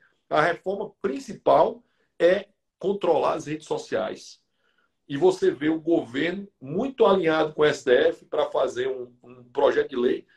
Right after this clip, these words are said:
que ele tem o único objetivo de censurar o que as pessoas falam. Olha a temeridade disso, líder.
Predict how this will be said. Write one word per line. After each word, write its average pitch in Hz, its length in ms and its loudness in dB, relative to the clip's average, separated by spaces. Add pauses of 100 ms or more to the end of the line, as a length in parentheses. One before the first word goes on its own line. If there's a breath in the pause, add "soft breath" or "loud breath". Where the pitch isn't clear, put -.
(200 soft breath)
que 165 100 -2
ele 170 120 2
tem 180 400 -10
o 196 80 -2
único 269 760 -2
objetivo 185 880 0
de 170 100 -8
censurar 156 480 0
o 151 80 4
que 160 60 -8
as 170 100 -8
pessoas 160 400 -6
falam. 117 360 0 (380 soft breath)
Olha 185 400 4
a 160 140 -4
temeridade 190 720 -4
disso, 123 340 -12
líder. 101 280 -12